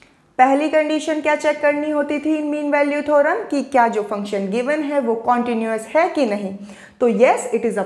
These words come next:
polynomial function और हमने पढ़ा है कि सारे polynomial function continuous होते हैं। तो लिख देते हैं statement को, that F X, then student second condition क्या होती थी, हमें F X को differentiable check करना होता था in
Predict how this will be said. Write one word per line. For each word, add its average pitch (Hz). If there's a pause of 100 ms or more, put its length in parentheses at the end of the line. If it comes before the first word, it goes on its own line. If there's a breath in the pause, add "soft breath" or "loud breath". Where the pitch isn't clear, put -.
polynomial 254
function 302
और 254
हमने 214 (100)
पढ़ा 247
है 294
कि 277
सारे 285 (100)
polynomial 226 (100)
function 262
continuous 202
होते 233
हैं। 190 (300 loud breath)
तो 302
लिख 320
देते 320
हैं 311
statement 277
को, 269
that 214 (100)
F 233
X, - (320)
then 240
student 277
second 269
condition 254
क्या 254
होती 240
थी, 262
हमें 233 (480)
F 302
X 311
को 311
differentiable 277
check 285
करना 262
होता 254
था 254
in 285